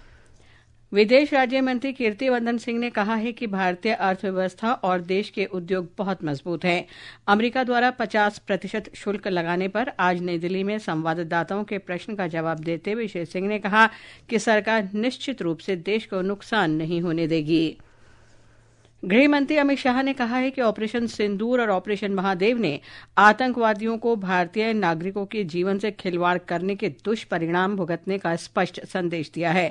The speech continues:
श्री शाह ने ऑपरेशन महादेव में शामिल सेना, जम्मू कश्मीर पुलिस और सीआरपीएफ के जवानों से आज मुलाकात की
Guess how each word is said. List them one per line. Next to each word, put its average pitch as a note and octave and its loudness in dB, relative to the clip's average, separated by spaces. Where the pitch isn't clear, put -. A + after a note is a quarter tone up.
श्री B3 2
शाह C4 4
ने C#4 2
ऑपरेशन G#3+ -2
महादेव F#3 0
में F3+ -2
शामिल F3+ -2
सेना, F3+ -2
जम्मू F3 -2
कश्मीर E3+ -6
पुलिस F#3 -4
और F3+ -2
सीआरपीएफ F3+ -2
के G3 -6
जवानों E3 -2
से F#3 0
आज F#3+ 6
मुलाकात F#3 -2
की A#3 -8